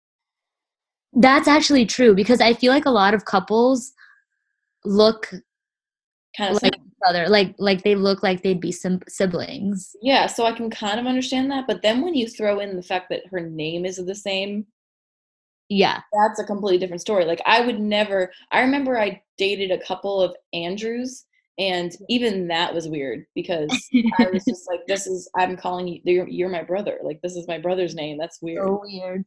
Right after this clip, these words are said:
Speaker 1: And no, this girl, she sent me the picture of the girl, looks a lot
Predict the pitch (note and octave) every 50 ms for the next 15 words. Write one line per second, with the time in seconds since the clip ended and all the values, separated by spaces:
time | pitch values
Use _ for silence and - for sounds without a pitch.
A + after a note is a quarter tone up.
0 | _ _ _ _ - - A3 G#3+ G#3 G#3 G#3+ G#3 G3 F#3+ F#3 F3+ G#3+ A3+ A3 -
1 | - G#3+ G3+ G3+ G#3+ G#3 - A3+ - - F#3+ F#3 G#3 G#3 F#3 F3+ - G#3 G3 -
2 | - - G3+ F#3+ F3+ F#3 F3+ - F3+ F3+ F#3 G3 G3+ - - - F3+ F3 G3 F#3+
3 | F#3 F#3 - - - _ _ _ _ - F3+ F#3+ F#3+ F#3 F#3 F#3 F#3 F#3 F3+ F3
4 | E3+ D#3+ -